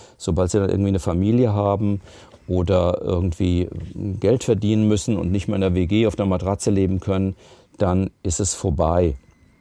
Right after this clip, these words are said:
Es gibt für meinen Beruf leider, so sehe ich das, keine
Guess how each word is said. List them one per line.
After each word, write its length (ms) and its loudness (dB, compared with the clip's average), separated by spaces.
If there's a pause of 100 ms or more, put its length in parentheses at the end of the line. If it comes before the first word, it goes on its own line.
(540)
Es 220 -4
gibt 320 -2
für 360 0 (380)
meinen 920 0
Beruf 640 -2 (100)
leider, 760 2 (1200)
so 240 0
sehe 200 2
ich 220 -2
das, 400 0 (500)
keine 580 2